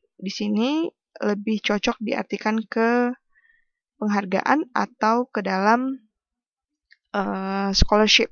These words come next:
atau beasiswa. Nah, setelah itu must juga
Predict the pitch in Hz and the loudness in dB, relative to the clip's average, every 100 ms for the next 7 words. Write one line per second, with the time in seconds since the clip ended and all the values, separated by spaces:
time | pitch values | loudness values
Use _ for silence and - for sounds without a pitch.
0 | _ - 208 202 202 208 202 202 190 _ | _ -12 -8 -4 -4 -4 -4 -4 -8 _
1 | _ - - - 220 226 226 240 240 294 | _ -20 -20 -8 -2 0 2 2 2 4
2 | 240 226 285 - 226 220 220 220 | 4 6 4 2 0 4 8 8